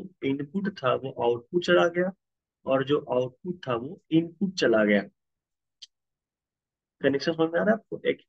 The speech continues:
a की power x का और log का? ठीक है, मान लीजिए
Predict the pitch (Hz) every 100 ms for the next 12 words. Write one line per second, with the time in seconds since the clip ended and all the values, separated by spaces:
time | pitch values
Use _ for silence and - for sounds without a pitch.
0 | 143 139 156 151 147 143 - 147 135 135
1 | - 120 - _ _ _ _ _ _ _
2 | _ _ _ _ _ _ _ _ _ -
3 | 131 - 104 _ _ _ _ _ 123 170
4 | 202 156 127 120 -